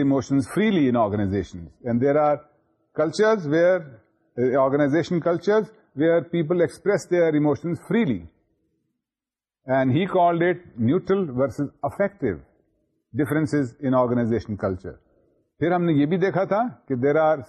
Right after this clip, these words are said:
specific and diffuse organizations. اور آخری بات جو ٹرومپینار نے دیکھی ہے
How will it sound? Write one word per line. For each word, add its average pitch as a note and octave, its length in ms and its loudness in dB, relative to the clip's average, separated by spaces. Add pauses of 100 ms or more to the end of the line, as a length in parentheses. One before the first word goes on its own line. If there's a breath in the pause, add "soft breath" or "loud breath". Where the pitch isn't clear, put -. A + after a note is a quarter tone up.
specific G#3 580 -2 (360)
and D3 220 0
diffuse D3 640 0 (520)
organizations. A2 760 -2 (1400)
اور C3+ 220 4
آخری D#3 380 0
بات E3 240 2
جو A#2+ 160 0
ٹرومپینار A2+ 440 0
نے G#2 120 -2
دیکھی G#2+ 360 -2
ہے G3+ 120 2